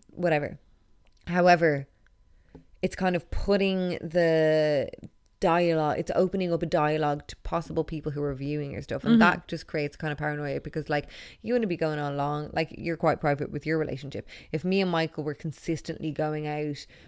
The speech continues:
Speaker 1: weekend, being, like, putting up pictures and making something that you, that's, it's, like, out of your control. And it cou-, it's like, you could completely trust the two of us and that's fine. But it's when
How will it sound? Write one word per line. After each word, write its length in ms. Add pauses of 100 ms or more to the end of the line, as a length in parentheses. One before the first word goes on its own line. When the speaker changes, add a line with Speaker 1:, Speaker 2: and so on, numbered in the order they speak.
(140)
Speaker 1:
weekend, 420
being, 160
like, 220
putting 200
up 120
pictures 420
and 240
making 320
something 380
that 120
you, 320 (320)
that's, 380 (880)
it's, 340
like, 520
out 160
of 100
your 140
control. 840 (220)
And 360 (400)
it 100
cou-, 100
it's 240
like, 260 (340)
you 180
could 240
completely 480
trust 260
the 60
two 200
of 80
us 240
and 160
that's 220
fine. 420
But 100
it's 200
when 340